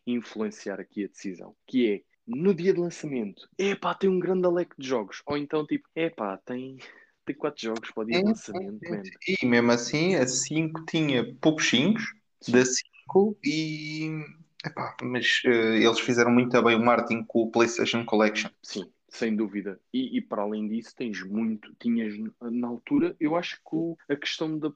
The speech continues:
Speaker 1: Play-, dos jogos da PlayStation quatro também começaram logo a correr na cinco.
Speaker 2: Sim, sim,
Speaker 1: Não
Speaker 2: sim, sim,
Speaker 1: foi?
Speaker 2: sim.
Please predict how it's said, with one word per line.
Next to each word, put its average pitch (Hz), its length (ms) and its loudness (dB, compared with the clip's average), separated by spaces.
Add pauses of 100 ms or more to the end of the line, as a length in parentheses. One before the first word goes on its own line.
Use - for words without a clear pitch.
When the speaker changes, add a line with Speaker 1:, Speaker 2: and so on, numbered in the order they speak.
(120)
Speaker 1:
Play-, 160 200 0
dos 143 200 0
jogos 151 220 -4
da 147 80 -4
PlayStation 147 540 -8
quatro - 380 -8
também 151 340 0
começaram 156 640 -6
logo 156 280 -2
a 147 100 -10
correr 147 380 -2
na 143 140 -4
cinco. - 520 -8 (160)
Speaker 2:
Sim, 185 140 6
sim, 190 80 6 (140)
Speaker 1:
Não 170 80 -2
Speaker 2:
sim, 165 200 -2
sim, 156 60 -8
Speaker 1:
foi? 156 140 4
Speaker 2:
sim. 151 200 -2